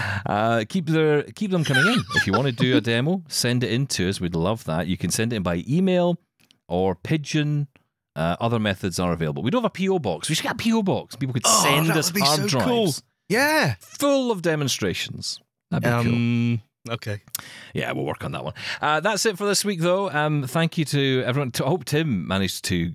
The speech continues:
Speaker 1: get, turn his computer back on. I think Tim needs some quick assist,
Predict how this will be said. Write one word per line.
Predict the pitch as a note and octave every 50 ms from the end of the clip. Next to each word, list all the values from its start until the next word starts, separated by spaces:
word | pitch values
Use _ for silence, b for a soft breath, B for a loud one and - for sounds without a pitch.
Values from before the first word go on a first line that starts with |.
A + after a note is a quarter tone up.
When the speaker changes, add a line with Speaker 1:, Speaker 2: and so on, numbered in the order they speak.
| - _
Speaker 1:
get, | - - -
turn | - - F#2+
his | F2+ E2
computer | - F#2 - - B2 A#2
back | F#2 E2+ C#2+ - -
on. | - F2+ G2+
I | G2+
think | - D3+ C#3 - -
Tim | - - B2+ A#2 A2 G2+ D#2 D2 - G#2 G2 - D2+
needs | F2+ F#2+ G#2 A2 -
some | - - F#2
quick | - - D#3 -
assist, | E3 - - E2 - - - -